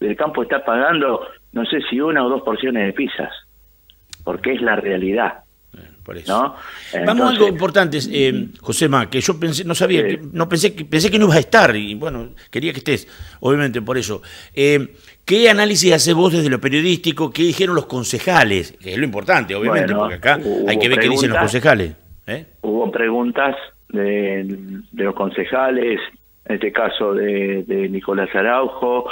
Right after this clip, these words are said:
Speaker 1: preguntas de, de Marita Geliti, y preguntas fundamentalmente de Daniela Monzón,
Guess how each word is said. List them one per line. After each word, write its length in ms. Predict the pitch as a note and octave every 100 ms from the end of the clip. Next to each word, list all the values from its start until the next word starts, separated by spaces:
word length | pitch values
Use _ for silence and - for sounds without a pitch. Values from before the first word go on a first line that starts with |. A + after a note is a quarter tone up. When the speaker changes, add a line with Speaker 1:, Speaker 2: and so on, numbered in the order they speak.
| - - -
Speaker 1:
preguntas 560 | G#2+ G2+ G#2 G#2 G#2+ F#2+
de, 440 | F#2+ G2 G2 F#2+ - _
de 100 | -
Marita 380 | G2 G2+ G2 G2+
Geliti, 760 | - G2+ A2+ C3 B2+ B2+ B2 A#2 - -
y 100 | -
preguntas 540 | G2 A2 C#3 E3 G3+ E3+ -
fundamentalmente 1000 | B2+ B2 A#2+ B2 D#3+ D#3 C#3 D3+ E3+ D3
de 280 | B2 D3+ - - - -
Daniela 380 | A2+ B2+ C#3+ C3
Monzón, 500 | A#2+ A2 - A#2+